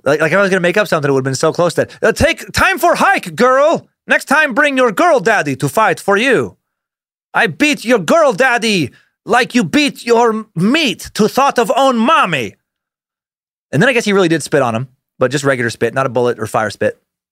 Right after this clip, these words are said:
And then within the hour, he was sitting in the colonel's office, and he was being dismissed for being too violent.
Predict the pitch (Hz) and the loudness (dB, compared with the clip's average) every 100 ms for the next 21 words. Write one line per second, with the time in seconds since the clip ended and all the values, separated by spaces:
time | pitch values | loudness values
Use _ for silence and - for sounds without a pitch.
0 | _ _ _ - - 139 151 208 208 160 | _ _ _ -14 -4 -2 0 0 2 0
1 | 180 175 - 185 208 180 147 127 113 196 | 0 -2 -2 -4 -2 -2 0 0 0 -2
2 | - 135 131 147 156 185 220 202 202 - | -4 -4 -2 0 0 -2 -4 0 0 0
3 | 196 202 190 - 262 240 220 175 117 - | -2 -2 -2 -2 0 2 0 0 -4 -12